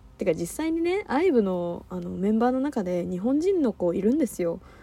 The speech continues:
そう。その子もね、あの、息止めライブ、あの、息止めラブダイブって、あの、自分でツイートしてて、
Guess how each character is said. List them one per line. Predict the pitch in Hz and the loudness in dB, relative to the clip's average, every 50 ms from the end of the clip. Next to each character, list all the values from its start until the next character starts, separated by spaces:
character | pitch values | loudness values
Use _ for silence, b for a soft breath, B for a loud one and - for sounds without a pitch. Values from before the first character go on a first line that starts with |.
| B B B B | B B B B
そ | - - 190 180 175 170 - - - - - - - - - - - - - | -4 -2 0 0 0 -2 -4 -10 -20 -20 -20 -20 -20 -20 -20 -20 -20 -20 -4
う。 | |
そ | - - 196 | 0 2 4
の | 226 277 | 4 4
子 | - | 2
も | 277 180 175 | 0 0 -2
ね、 | 170 175 180 220 330 - b b b b b - | -2 -4 -2 -4 -4 -6 b b b b b -10
あ | 180 | -8
の、 | 170 170 170 170 170 - | -6 -6 -6 -6 -6 -6
息 | - - - | -8 -2 2
止 | - 254 | 4 4
め | 254 269 269 | 4 4 2
ラ | 285 302 | 2 2
イ | 302 | 0
ブ、 | 277 277 277 - - - - - - - - | 0 -2 -2 -6 -10 -20 -20 -20 -18 -12 -8
あ | 214 | -6
の、 | 202 190 185 | -4 -2 -2
息 | 202 - - | -4 -4 -2
止 | - 302 | 0 0
め | 302 302 | 2 2
ラ | 285 294 285 | 2 2 2
ブ | 302 320 | 2 2
ダ | 294 330 339 | 2 2 2
イ | 269 | 4
ブ | 185 202 | 4 2
っ | 202 | 0
て、 | - - 156 - - - - - | 0 -2 -4 -4 -4 -8 -12 -12
あ | - 175 | -8 -8
の、 | 170 175 170 175 175 - - - - - - - - - - - - - - - - - | -6 -6 -6 -8 -8 -10 -12 -14 -18 -20 -20 -20 -20 -20 -20 -20 -20 -20 -20 -20 -14 -8
自 | 190 196 202 | -2 0 4
分 | 220 233 | 4 6
で | 226 226 226 | 6 4 4
ツ | - - 247 | 4 2 0
イ | 233 | 0
ー | 226 - - - - - | 0 -4 -10 -14 -2 2
ト | 240 226 220 214 220 220 - - | 4 6 6 6 4 2 0 -4
し | 226 - | -8 -6
て | - 226 | -6 -6
て、 | - - - - | -4 -6 -8 -8